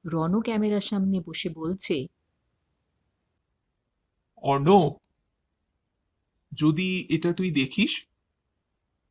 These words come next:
Speaker 2: মানে, আমি হয়তো আর ফিরব না। আমি সত্যটা জেনেছি।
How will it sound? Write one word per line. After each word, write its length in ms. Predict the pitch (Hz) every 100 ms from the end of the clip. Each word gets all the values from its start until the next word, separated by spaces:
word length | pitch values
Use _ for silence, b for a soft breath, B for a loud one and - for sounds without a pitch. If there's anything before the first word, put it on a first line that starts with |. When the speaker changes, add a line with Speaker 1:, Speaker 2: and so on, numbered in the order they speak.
| _ 151
Speaker 2:
মানে, 600 | 151 151 151 151 147 156 _ _ _ _ _ _ _ _ _ -
আমি 340 | 127 123 131
হয়তো 360 | 143 196 220 240
আর 100 | 233
ফিরব 320 | 240 226 208
না। 240 | 185 131 202 _ _ _ _ _ _ _ _ _ _ _ _ _ _ _ _ _ -
আমি 160 | 135 135
সত্যটা 520 | 143 - - 151 156
জেনেছি। 540 | 135 143 151 - 113